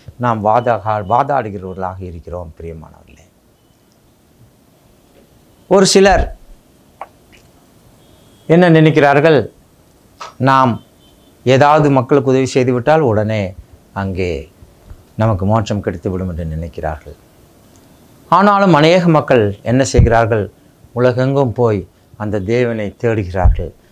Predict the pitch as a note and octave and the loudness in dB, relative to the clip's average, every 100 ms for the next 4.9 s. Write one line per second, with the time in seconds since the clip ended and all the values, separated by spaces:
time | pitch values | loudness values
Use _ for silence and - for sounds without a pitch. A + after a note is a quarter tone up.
0 | - B2 B2+ C3 A2+ A#2+ A#2 A#2 A2+ A2 | -6 0 2 2 0 -2 -2 -2 -4 -8
1 | - G2+ G2 D#2+ _ - A2 A2+ - A#2+ | -8 -8 -8 -10 _ -12 -6 -6 -2 0
2 | C3 B2 A2+ A#2+ A#2 A2 F#2 G2 G2 - | 0 0 -2 -2 -2 -4 -6 -6 -4 -4
3 | - - G#2 A#2+ B2 B2 C#3+ B2+ A#2 A2+ | -10 -12 -2 0 2 -2 -4 -4 -4 -6
4 | G#2+ C3 A#2+ A#2 A#2+ A2+ G2 G2 | -4 -4 -4 -2 0 -2 -2 -6